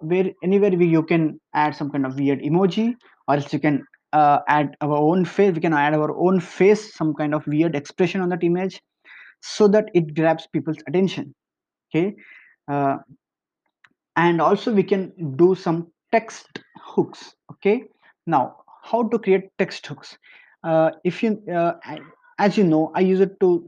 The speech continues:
uh, when I was, like, selling physical products in my dropshipping business, I use it to, I also s-, I also tried to sell this thing, some kind of baby bed. Okay, some li-, s-, small little kids, uh, baby beds. Okay, which means, like, which is used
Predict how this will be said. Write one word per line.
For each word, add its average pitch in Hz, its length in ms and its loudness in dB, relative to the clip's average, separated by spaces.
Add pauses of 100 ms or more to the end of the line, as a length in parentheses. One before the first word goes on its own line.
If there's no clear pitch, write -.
uh, 147 100 -4
when 160 140 -2
I 160 80 2
was, 147 280 -2
like, 139 160 -4 (140)
selling 156 280 -6
physical 147 380 -6
products 147 320 -8
in 147 100 -4
my 147 120 -4
dropshipping 143 560 -4
business, 156 440 -6 (440)
I 202 60 4
use 202 120 4
it 202 200 4
to, 208 500 4
I 170 80 2
also 170 240 4
s-, - 680 -10 (240)
I 160 100 0
also 175 240 0
tried 175 280 -4
to 180 80 -6
sell 156 340 -4
this 151 300 -4
thing, 156 340 -4 (220)
some 165 180 -4
kind 156 140 2
of 139 240 -2
baby 165 340 4
bed. 135 380 0
Okay, 175 260 -4
some 139 300 -4 (100)
li-, 160 220 -4
s-, - 120 -20 (120)
small 160 520 -2 (160)
little 156 380 -2 (160)
kids, 160 280 -4 (220)
uh, 127 180 -12
baby 170 280 4
beds. 143 260 2
Okay, 139 140 -6
which 143 160 -2
means, 143 160 -2
like, 131 180 -4 (460)
which 156 120 -6
is 143 160 2
used 147 180 2